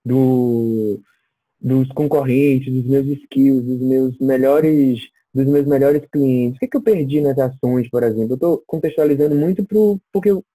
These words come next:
olhando pra empresa jurídica, tá, pessoal? Mas a gente tá aberto também a, e, e qualquer ouvinte pode colocar isso pra, pras empresas, porque vale pra, pra todas as indústrias. Então, esse ponto forte e fraco é o momento de parar, seja em equipe ou seja em alinhamento societário, pra saber, ó, o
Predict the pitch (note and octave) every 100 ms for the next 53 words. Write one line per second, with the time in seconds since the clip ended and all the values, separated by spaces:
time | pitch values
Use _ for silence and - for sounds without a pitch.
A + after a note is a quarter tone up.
0 | _ - D3 D#3 D#3 F3 D#3 D3 D#3 E3
1 | F3 A#2+ G#2+ - A2+ B2 C3+ C3 A2 -
2 | _ _ _ A#2+ C3 C3 C#3+ C#3+ C3 D3
3 | D3+ C#3 C#3+ D#3 D3+ C#3 - C3 C3 B2+
4 | - B2 D#3 F3+ E3+ C3+ C3 A2+ B2 D#3+
5 | D3 C3 C3 C#3 D#3 - D3 C#3 C3 B2
6 | B2+ C#3+ C#3+ C#3+ C#3 C3 B2 A2+ - C3
7 | E3+ - C#3+ D3 - - F#3+ C#3+ D3 D#3
8 | E3+ - _ _ _ - E3 D3 - D#3
9 | D#3+ E3+ G#3 C3 G#2 - A2 - _ _
10 | _ _ D#3+ E3+ E3+ D3+ F3+ G#3+ F#3 -
11 | D#3 D#3 C3+ C#3 C#3+ C#3+ D3 D#3 C#3+ C#3+
12 | C#3+ C3+ C3 A2 A#2 D3+ D3+ D#3+ C3+ C3+
13 | C#3 D3 G3+ G#3+ D#3+ D#3+ D3 C#3+ C#3 C#3+
14 | C3 B2+ C3 B2+ B2+ A#2 A#2 A#2 C3 D3
15 | D3 B2+ B2+ A2